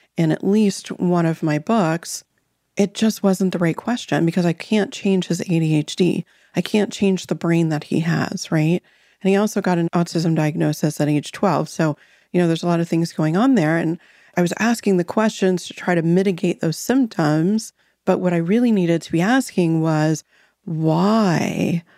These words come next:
are these things so hard for him? And then what can I do to help with those things that are so hard, right? I needed to look deeper than what I was seeing on the surface,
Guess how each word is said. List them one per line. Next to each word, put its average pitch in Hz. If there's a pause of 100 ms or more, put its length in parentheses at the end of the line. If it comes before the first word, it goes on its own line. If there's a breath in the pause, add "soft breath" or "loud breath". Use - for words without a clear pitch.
(120 soft breath)
are 175
these 170
things 170
so 160
hard 196
for -
him? 170 (300 soft breath)
And 190
then 185
what 190
can -
I 175
do 202
to 170
help 196
with 165 (360 soft breath)
those 180
things 175
that 165
are 156
so 175
hard, - (320 soft breath)
right? 180
I 180
needed 185
to -
look 175 (480 loud breath)
deeper 190 (280)
than 170
what 175
I 165
was 170
seeing 160
on 156
the 151
surface, 156